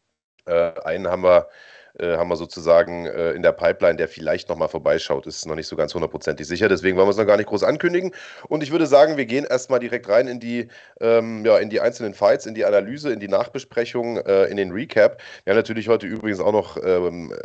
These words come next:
What's in the Bag für euch, ganz klar, und, äh, es wird die Möglichkeit geben, einen Haufen Fragen zu stellen. Da nehmen wir uns heute mal ein bisschen Zeit für. Ähm, aber erstmal würde ich sagen, lass uns mal, ja, vielleicht von unten nach oben die Card durcharbeiten, oder was?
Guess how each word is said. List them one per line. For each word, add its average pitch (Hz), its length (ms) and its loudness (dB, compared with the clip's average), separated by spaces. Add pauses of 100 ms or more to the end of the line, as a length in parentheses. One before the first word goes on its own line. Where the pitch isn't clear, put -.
What's 98 280 2
in 98 80 -8
the 92 60 -4
Bag 95 220 2
für - 160 -2
euch, 101 220 -2
ganz 98 220 -2
klar, 98 400 8
und, 87 300 -10
äh, 85 160 -6
es 80 160 -8
wird 92 120 -10
die 90 60 -6
Möglichkeit 87 460 -6
geben, 85 200 -6
einen 82 80 0
Haufen - 160 -4
Fragen 85 300 0
zu - 120 -16
stellen. 87 400 -2 (360)
Da - 60 -10
nehmen 87 160 -2
wir 90 40 2
uns 90 100 -4
heute 92 140 -2
mal 90 60 2
ein 85 60 -2
bisschen 85 180 -14
Zeit 87 280 2
für. 87 320 0 (380)
Ähm, 95 420 0
aber 110 200 4
erstmal 123 340 4
würde 135 120 2
ich 127 80 -6
sagen, 131 260 6
lass 120 200 2
uns 135 160 -14
mal, 127 420 2
ja, 107 120 0
vielleicht 113 280 -2
von 110 100 -10
unten 139 240 -12
nach 147 120 2
oben 147 200 -4
die 135 80 -10
Card 113 280 -2
durcharbeiten, 214 520 -4
oder 92 180 -4
was? - 320 -8